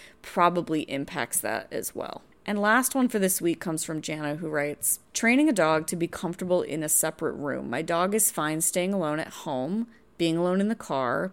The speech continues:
being separated at home behind a barrier, so in sight, and being in a crate in the same room for short periods. It would really be beneficial if he could stay in another room and relax by himself,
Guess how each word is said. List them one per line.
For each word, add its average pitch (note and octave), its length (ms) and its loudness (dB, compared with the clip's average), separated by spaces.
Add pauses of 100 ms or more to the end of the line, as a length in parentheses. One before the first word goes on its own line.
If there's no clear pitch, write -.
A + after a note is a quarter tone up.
being E3 260 0
separated F#3+ 640 2
at - 160 2
home D#3+ 200 -2
behind D3+ 360 -4
a - 20 -2
barrier, F#3+ 680 2
so - 200 -2
in E3+ 200 0
sight, A#2+ 540 2 (420)
and E3+ 180 -2
being G3 240 4
in F#3+ 80 4
a F3 60 2
crate E3 280 0
in D#3 80 -4
the D3+ 60 -2
same A3 420 4
room D3 220 0
for - 160 -10
short - 380 -2
periods. D3+ 760 -2 (160)
It F#3+ 180 4
would F3 520 4 (320)
really F#3+ 400 4
be A3+ 160 4
beneficial F3+ 760 2
if D#3 180 -2
he E3+ 180 -4
could E3 220 -4
stay D#3+ 420 4
in G3 220 0
another G3+ 300 2
room D#3 360 -2
and D3+ 160 -6
relax C#3+ 360 0
by D3+ 200 0
himself, F3 960 0